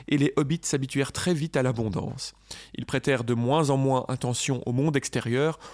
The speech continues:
où de sombres choses évoluaient, si bien qu'ils finirent par croire que la paix et l'abondance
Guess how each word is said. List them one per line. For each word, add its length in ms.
où 120
de 100
sombres 480
choses 420
évoluaient, 560
si 180
bien 220
qu'ils 180
finirent 400
par 220
croire 400
que 80
la 160
paix 360
et 120
l'abondance 720